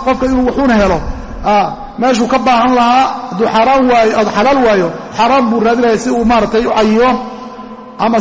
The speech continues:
saminka iyo cayilloonidiiba raadinayaanoo irbaday isku dhufanayaan si ay u cayilaan. Dad noocaas oo kale oo jirkooda un mooyaane, arwaaxdooda iyo qulubtooda aan danba ka lahayn ayaa imaan doona.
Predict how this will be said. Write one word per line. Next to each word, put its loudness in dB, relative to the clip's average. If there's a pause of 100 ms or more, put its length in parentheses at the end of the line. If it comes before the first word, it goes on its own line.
saminka -2
iyo -2
cayilloonidiiba 2
raadinayaanoo 2 (340)
irbaday 2
isku -4
dhufanayaan 0
si -2
ay 0
u 0
cayilaan. 2 (300)
Dad 0
noocaas 2
oo 0
kale 0
oo 2
jirkooda 0
un 2
mooyaane, 2 (320)
arwaaxdooda 0
iyo 0
qulubtooda 0
aan 0
danba 2
ka 0
lahayn -2 (300)
ayaa 0
imaan 0
doona. -4